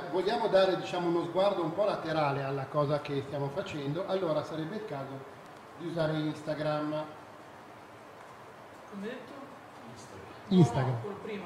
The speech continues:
Speaker 2: hai detto, se vogliamo.
Speaker 1: Se è il caso di, se vogliamo anche mostrare una faccia più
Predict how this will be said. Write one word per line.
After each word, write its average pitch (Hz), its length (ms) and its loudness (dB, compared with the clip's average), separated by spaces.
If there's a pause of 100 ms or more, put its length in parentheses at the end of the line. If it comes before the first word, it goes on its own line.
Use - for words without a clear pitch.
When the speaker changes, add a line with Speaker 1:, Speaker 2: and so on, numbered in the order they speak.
Speaker 2:
hai 165 160 -8
detto, - 180 -12
se - 140 -12
vogliamo. 175 180 -8
Speaker 1:
Se 196 140 4
è 220 40 10
il 214 80 8
caso 240 300 8
di, 202 260 4 (380)
se - 200 -2
vogliamo 214 380 12
anche 214 220 12
mostrare 196 380 12
una 180 160 12
faccia 196 360 8
più 185 280 12